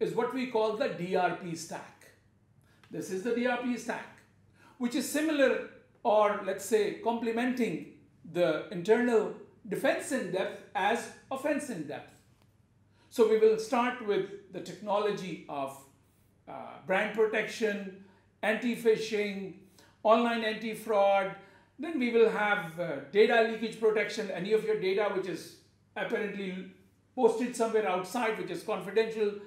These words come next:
needs to be tracked and removed. Then we can bring on top of it the cybersecurity scorecard, which is really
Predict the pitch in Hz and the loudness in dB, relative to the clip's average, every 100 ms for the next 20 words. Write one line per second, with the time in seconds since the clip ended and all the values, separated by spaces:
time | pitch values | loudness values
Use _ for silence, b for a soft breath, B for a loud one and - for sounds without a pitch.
0 | B B 208 - 214 170 170 214 220 214 | B B -4 -4 -6 -6 0 0 0 -4
1 | 175 160 175 233 233 220 - B B B | -6 -6 -2 0 0 0 -6 B B B
2 | - 339 294 262 247 226 233 208 233 226 | -6 -2 -2 0 0 -2 -2 -2 -2 0
3 | 220 220 208 175 165 180 196 226 233 175 | 2 4 2 -2 -4 -4 -2 -2 -4 -8
4 | 196 190 190 165 - 240 233 226 220 214 | -8 -8 -10 -10 -2 0 2 2 2 2
5 | 214 214 185 254 269 240 | -2 -2 -2 0 0 0